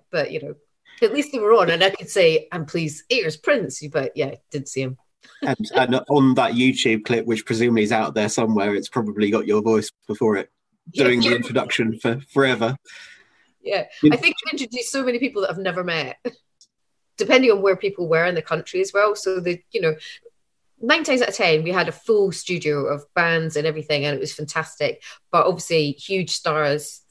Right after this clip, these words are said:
Speaker 1: from, you know, America, Prince, Madonna and stuff, y-, you'd have a little package or they'd record something somewhere, but it was great.
Speaker 2: Yesterday, um, I had a bit of a Madonna morning whilst I was reading.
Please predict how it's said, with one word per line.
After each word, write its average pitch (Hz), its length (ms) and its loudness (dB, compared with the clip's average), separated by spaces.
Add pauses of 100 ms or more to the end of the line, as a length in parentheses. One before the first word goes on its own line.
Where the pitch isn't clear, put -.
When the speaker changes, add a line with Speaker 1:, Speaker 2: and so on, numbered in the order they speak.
(100)
Speaker 1:
from, 156 340 -2
you 160 100 -2
know, 139 100 -4
America, 151 600 -2 (100)
Prince, 156 440 -2
Madonna 147 320 -2
and 143 160 -8
stuff, 139 200 -6 (840)
y-, 170 220 -8
you'd 170 180 -4
have 175 140 0
a 156 60 2
little - 140 2
package 139 600 -4
or 147 220 -2
they'd 147 180 -4
record 147 320 -2
something 147 360 -8
somewhere, 139 520 -6
but - 260 -10
it 226 80 -2
was 277 140 -2
great. - 360 -4 (1040)
Speaker 2:
Yesterday, 104 1040 0
um, 98 720 -2
I 98 580 -2 (160)
had - 200 -6
a 101 120 -4
bit 123 160 0
of 107 80 -8
a 107 40 -2
Madonna 107 480 2
morning 113 480 2
whilst 95 340 -6
I 98 100 -2
was 95 180 -6
reading. 98 500 0